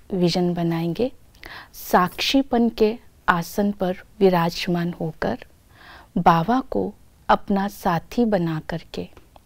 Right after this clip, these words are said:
बाबा के गुण, शक्तियाँ, संस्कारों को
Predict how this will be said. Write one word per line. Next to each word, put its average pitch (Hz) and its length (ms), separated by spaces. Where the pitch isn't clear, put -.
बाबा 190 380
के 220 340
गुण, 196 440
शक्तियाँ, 180 840
संस्कारों 180 920
को 185 280